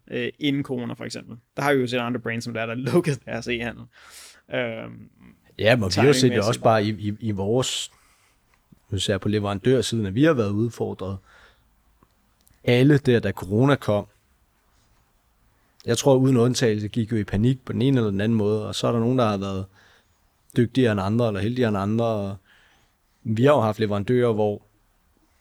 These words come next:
Speaker 2: i, i, i samme setup, to sammenlignelige leverandører, den ene har sagt, "Okay, øh, we're gonna double down," eller "Vi havde meget på lager,"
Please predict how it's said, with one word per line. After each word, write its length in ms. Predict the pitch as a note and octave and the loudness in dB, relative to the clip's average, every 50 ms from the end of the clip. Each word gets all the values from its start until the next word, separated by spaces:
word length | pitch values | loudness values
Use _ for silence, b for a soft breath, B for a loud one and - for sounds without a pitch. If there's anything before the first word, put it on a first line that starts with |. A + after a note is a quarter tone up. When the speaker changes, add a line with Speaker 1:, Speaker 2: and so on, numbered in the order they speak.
| _ _ _ _ _ _ _ _ _ _ _ _ _ _ _ _ _ | _ _ _ _ _ _ _ _ _ _ _ _ _ _ _ _ _
Speaker 2:
i, 160 | - A#2+ A#2+ - - | -2 -2 -2 -2 0
i, 260 | E3 B2+ A#2 - - - | 0 0 0 0 -2 -4
i 80 | B2 A2 | -4 -2
samme 360 | - - A#2+ A2 B2 C#3+ C3+ | 2 2 2 4 4 2 2
setup, 440 | - - - C3 B2+ B2+ A#2+ A2+ - | 2 2 2 4 4 4 2 2 2
to 240 | - D3 C#3+ C3 | 4 4 4 4
sammenlignelige 540 | A#2+ - B2+ A2+ A#2 C3 C#3+ C#3+ C3 B2 A#2+ | 2 2 4 6 6 6 6 6 4 4 2
leverandører, 480 | A2+ A2+ G#2+ G#2 G#2 G#2 A2+ B2+ B2 A2+ | 2 2 2 0 0 0 2 2 2 2
den 120 | G#2+ A2 | 2 2
ene 200 | A2+ A#2+ C3 C3+ | 2 2 4 2
har 60 | B2 | 2
sagt, 280 | A2 - - G#2+ A2 A2+ | 2 2 2 2 4 2
"Okay, 500 | A2+ - - A#2+ A#2 A2+ A2+ A2 G2 G#2 | 2 2 2 2 2 2 2 0 -2 -4
øh, 300 | G#2+ G#2 G#2 G#2 G#2 G2+ | -6 -6 -6 -8 -10 -10
we're 180 | G2+ A2+ A2+ G#2+ | -8 -8 -8 -6
gonna 180 | G#2 A2+ A2 A2 | -4 -4 -4 -2
double 280 | - A2+ G#2+ G2 G2 | 0 0 0 0 -2
down," 360 | - - A2 A#2 B2+ C#3+ D3 C3+ b b b b b b b b b b _ _ _ _ _ _ _ _ _ _ _ _ _ _ _ | -2 -2 0 0 0 0 -2 -6 b b b b b b b b b b _ _ _ _ _ _ _ _ _ _ _ _ _ _ _
eller 300 | A2+ A2+ G#2+ G#2 G2 F#2+ - | 0 2 2 2 0 -2 0
"Vi 100 | A#2+ B2 | 2 2
havde 180 | A2 G2+ G2+ G#2 | 4 4 2 2
meget 220 | G#2 G#2 A2+ A2+ | 0 0 0 0
på 60 | G#2+ | 2
lager," 320 | G#2+ A2+ B2+ C3+ C3+ B2 | 2 2 2 0 -2 -6